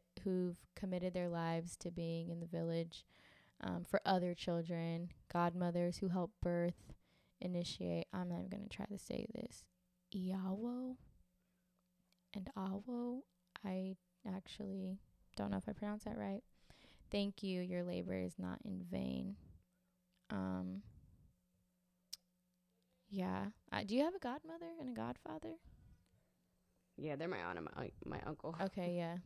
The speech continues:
Speaker 1: Like, my brother's godparents are my aunt and uncle, but my godparents are, um, a couple that, um, were, like, they went to the church I grew up in, and I love my godmother. Like, <laughs> she's,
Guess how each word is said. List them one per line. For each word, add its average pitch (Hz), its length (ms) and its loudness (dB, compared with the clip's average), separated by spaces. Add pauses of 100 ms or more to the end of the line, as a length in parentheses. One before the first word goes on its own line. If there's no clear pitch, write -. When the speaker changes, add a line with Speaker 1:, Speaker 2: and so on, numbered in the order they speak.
Speaker 1:
Like, 190 140 4
my 208 120 6
brother's 180 360 4
godparents 180 720 -2
are 185 80 -2
my 180 200 -4
aunt 180 160 0
and 175 80 -2
uncle, 180 240 -2
but 180 140 -2
my 185 240 2
godparents 180 800 -2
are, 175 360 0
um, 180 300 -4 (1300)
a 202 60 0
couple 175 680 -2
that, - 360 -4 (920)
um, 208 420 -8 (1120)
were, 180 400 0 (760)
like, 175 300 2
they 175 500 2
went 175 220 0
to 175 100 0
the 170 80 0
church 170 320 -2
I 175 80 2
grew 170 240 0
up 175 140 -4
in, 170 260 0 (720)
and 175 560 2 (140)
I 247 160 8
love 180 260 6
my 170 140 2
godmother. 165 600 0
Like, 165 180 2
<laughs> - 20 -4
she's, 233 540 6